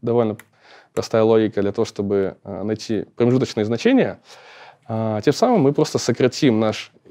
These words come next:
изначальный массив с данными, э, до массива, нужный нам, э, нужного, нужного нам размера. И получим некую measure data,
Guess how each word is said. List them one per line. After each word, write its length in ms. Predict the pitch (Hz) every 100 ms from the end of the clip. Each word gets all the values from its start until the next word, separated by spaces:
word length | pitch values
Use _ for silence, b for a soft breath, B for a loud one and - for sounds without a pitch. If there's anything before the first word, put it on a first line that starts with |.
| -
изначальный 640 | 120 120 117 - 214 226
массив 420 | 127 117 - 120
с 60 | 110
данными, 580 | 107 113 104 101 92 - _ -
э, 580 | 110 104 104 107 104 - -
до 520 | 117 135 131 110 - _ _ -
массива, 540 | 107 - 226 185 - -
нужный 440 | 139 160 143 110
нам, 400 | 98 113 127 143 - _ _
э, 460 | 104 101 98 98 95 - _
нужного, 440 | 127 151 120 110 -
нужного 340 | 120 120 135 120
нам 180 | 117
размера. 420 | 117 107 107 95 - _ _ b b b b _
И 80 | 190
получим 400 | 127 190 - 117
некую 260 | 143 123
measure 300 | 117 127 113
data, 340 | 101 98 90